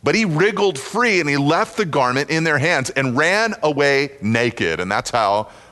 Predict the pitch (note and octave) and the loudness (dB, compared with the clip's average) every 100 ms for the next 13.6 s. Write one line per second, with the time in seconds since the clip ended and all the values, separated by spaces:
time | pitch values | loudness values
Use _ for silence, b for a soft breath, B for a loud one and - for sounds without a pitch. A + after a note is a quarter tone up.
0 | B F#2 - - F#2+ F2+ F2+ A2+ G#2 D2 | B -4 -4 -4 -2 0 -2 -2 -2 -4
1 | - - - - A2 F2+ A2 A2+ F2+ D#2+ | -12 -18 -12 -8 -6 -2 0 2 0 -2
2 | F#2 - B B F#2+ F#2+ E2+ E2 - b | -6 -16 B B -4 -2 -4 -6 -14 b
3 | b b b b _ _ _ - - C3+ | b b b b _ _ _ -14 -4 0
4 | C3 G#2 E2 E2+ E2+ G2+ E2+ - A#2 A#2 | 0 2 0 -2 -4 -4 -4 -4 -6 -4
5 | G2+ G2 G2 F#2 D2 - _ _ _ _ | -6 -4 -2 -4 -6 -14 _ _ _ _
6 | _ _ _ - - C3 D3 G#3 A3+ E3 | _ _ _ -20 -4 -2 0 0 0 -2
7 | D3+ B2 G#2+ F#2 G2 - - B B - | 0 0 2 0 -2 -6 -12 B B -6
8 | G#2 D#3 G3 G#3+ F3 B2+ B2 - C3 A2+ | -2 0 0 0 0 0 -2 -4 -2 -2
9 | G2+ - A#2+ D3 F#3 D#3 C#3 C#3+ A#2+ A#2 | -4 -2 0 0 0 0 0 0 0 0
10 | A#2 C#3+ A#2+ A#2 G#2+ A#2 A#2 G2 - - | 0 -4 -6 -2 0 0 0 -2 -6 -14
11 | B - - C3+ C3+ C#3 D3+ - - - | B -12 -4 -2 -2 -2 -4 -4 -10 -16
12 | - B B B B2 C#3+ F3+ F#3+ F3+ - | -20 B B B -4 0 2 0 -2 0
13 | G3+ A#3 B2+ G#2 B2+ - | 0 0 0 0 -2 -6